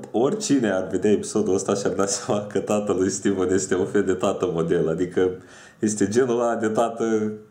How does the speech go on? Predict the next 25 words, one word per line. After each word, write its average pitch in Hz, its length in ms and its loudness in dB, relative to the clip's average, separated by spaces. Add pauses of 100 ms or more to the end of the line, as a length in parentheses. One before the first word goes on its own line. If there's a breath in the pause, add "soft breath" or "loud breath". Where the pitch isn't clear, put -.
(360)
care 104 280 -2
și - 160 -6
l-ar 104 160 2
dori 101 260 2
toată 98 280 0
lumea. 87 360 0 (680 loud breath)
Eh, 107 260 0
chiar 139 200 0
dacă 120 200 -2
a 104 60 0
trecut 107 340 -2
și - 80 0
el 104 80 2
prin 95 180 -4
multe 98 260 2
greutăți 90 680 2
și - 60 -4
așa, 104 280 0
adică, 113 600 2
mm, - 760 -8 (440)
e 117 120 2
chiar 135 280 0
genul 117 340 2
de 107 100 4
tată, 107 520 2